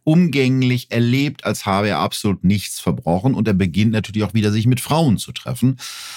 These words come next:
Im Sommer neunzehnhundertzweiundneunzig hat er in der Nähe des Halensees eine Frau Mitte zwanzig kennengelernt, die ich hier im Podcast Lisa nennen werde. Wenzinger lässt seinen Charme spielen, lädt Lisa auf ein Eis ein, steht dann mit Rosen vor ihrer Tür.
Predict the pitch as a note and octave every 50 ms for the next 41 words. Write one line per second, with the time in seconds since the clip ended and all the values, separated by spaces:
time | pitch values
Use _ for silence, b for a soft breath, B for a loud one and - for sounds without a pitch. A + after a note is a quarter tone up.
0 | B B B - G#3+ G#3 G#3+ G#3+ G#3+ G2+ E2+ A#2+ B2 C#3+ D3+ D3 C3+ B2+ A#2 -
1 | - - A2 A2+ B2+ C3+ C3 C3 C3 A#2+ B2+ A#2+ - - A#2 A2+ - - G2+ G#2+
2 | G2+ G2 G2 G2 G2 G2+ G#2 A2 F#2+ G2+ - - - F2+ F2 G2 G#2 G#2 G#2 F#2
3 | G2+ G2+ G2+ F#2+ - - - F#2 F#2 - - - E2+ F#2 F#2 F#2+ F#2 F#2+ F2 F2
4 | - - - F#2 G#2 A#2 A#2+ - F#2+ - - - D#2+ C#2+ C#2+ D2+ C#2+ D2 C#2+ D2
5 | D2+ D#2+ F2+ G2 G2 - - E2+ D#2 - - F#2+ F2+ E2+ - E2+ - - - E2+
6 | - - F2 E2+ G2+ A#2 - - - - - A2+ A#2+ B2 B2 B2+ B2 - - G#2
7 | A2 B B B B B B B B B - E2+ G2+ G#2+ A#2 - C3+ B2+ B2 B2+
8 | B2+ B2 - G#2 G#2 - - G#2+ G2+ G2 - - - F2+ F2+ F#2+ G#2 A2+ B2+ -
9 | - - - A2+ A#2+ B2+ C#3+ D#3 D#3+ D3 A2+ F#2 F#2+ F#2+ - - - F2+ E2 D#2+
10 | F2+ E2 - - - - D2+ - - G2 A#2 A#2+ A#2 A#2 A2 - - - - G2
11 | G2 G2 G2+ G2+ G2 - - - D#2 - D#2+ D#2 E2 E2+ - F#2+ E2+ G2 A2 A#2
12 | A#2+ G#2 G2 G2+ F#2 - - - - E2+ - - E2+ - - - F#2+ F#2+ G2 G2
13 | F2+